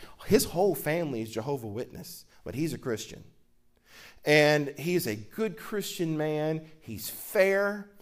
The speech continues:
Not saying he wa-, doesn't get hot from time to time. He can get hot, okay? But the thing is, he never loses control of his temper,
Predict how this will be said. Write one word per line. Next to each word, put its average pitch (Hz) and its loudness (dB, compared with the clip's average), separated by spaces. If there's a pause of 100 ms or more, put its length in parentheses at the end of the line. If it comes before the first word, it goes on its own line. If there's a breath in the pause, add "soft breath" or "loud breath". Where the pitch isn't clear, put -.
(300 soft breath)
Not 156 4
saying 262 6
he 220 4
wa-, 214 6
doesn't 220 8
get 208 6
hot 208 4
from 147 -4
time 131 0
to 110 -4
time. 98 -6 (200 soft breath)
He 165 0
can 226 -4
get 254 8
hot, 185 4 (180)
okay? 165 4 (680 soft breath)
But 180 2
the 175 -4
thing 196 2
is, 185 2
he 185 0
never 185 0
loses 143 0
control 120 -6
of 98 -8
his 98 -10
temper, 98 -12